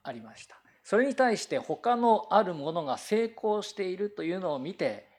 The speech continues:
こう、黙っていられないということだったと考えられます。ヨハネの言葉の中で問題がはっきりと現れているのは、「私たち」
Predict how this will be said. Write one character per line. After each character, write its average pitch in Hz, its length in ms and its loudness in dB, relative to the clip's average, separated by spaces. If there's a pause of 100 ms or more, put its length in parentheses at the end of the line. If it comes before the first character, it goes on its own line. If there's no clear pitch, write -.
(380)
こ - 100 -14
う、 - 60 -14
黙 143 240 2
っ - 60 -4 (100)
て 117 80 -12
い 104 100 -10
ら 113 100 -4
れ 123 120 -4
な 120 120 -6
い - 120 -10 (100)
と - 100 -20 (360)
い 104 100 -8
う 95 60 -14
こ - 140 -14
と 113 100 -6
だ 98 120 -10
っ - 80 -20
た - 180 -18 (200)
と - 240 -12
考 - 140 -14
え 98 160 -12
ら 92 100 -14
れ - 100 -20
ま - 80 -20
す。 - 200 -20 (2500)
ヨ 226 100 4
ハ 247 140 8
ネ 208 100 4
の 147 160 0
言 143 200 0
葉 151 120 6
の 139 120 0
中 131 280 -2
で 110 120 -6
問 151 240 0
題 196 220 2
が 175 200 4
は 170 100 -6
っ - 120 -8
き 240 100 -6
り 220 100 -6
と 127 160 2
現 139 280 4
れ 139 100 -2
て 120 140 -12
い 110 100 -8
る 110 100 -10
の 101 140 -8
は、 101 220 -8 (380)
「私 220 500 4
た 165 180 4
ち」 - 340 -6